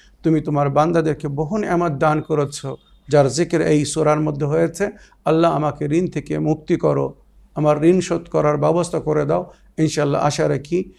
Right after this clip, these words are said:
খুব শীঘ্র আপনি ঋণ থেকে মুক্ত হয়ে যাবেন। তাছাড়া নামাজের পরে, মানে ফরজ নামাজের পরে এই দোয়াটা যদি পড়েন, যেটা আমি পড়ছি,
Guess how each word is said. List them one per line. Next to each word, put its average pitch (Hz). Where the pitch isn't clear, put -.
খুব 160
শীঘ্র 147
আপনি 151
ঋণ 151
থেকে 160
মুক্ত 170
হয়ে 147
যাবেন। 131
তাছাড়া 156
নামাজের 151
পরে, 147
মানে 143
ফরজ 156
নামাজের 156
পরে 156
এই 156
দোয়াটা 165
যদি 147
পড়েন, 151
যেটা 143
আমি 139
পড়ছি, 175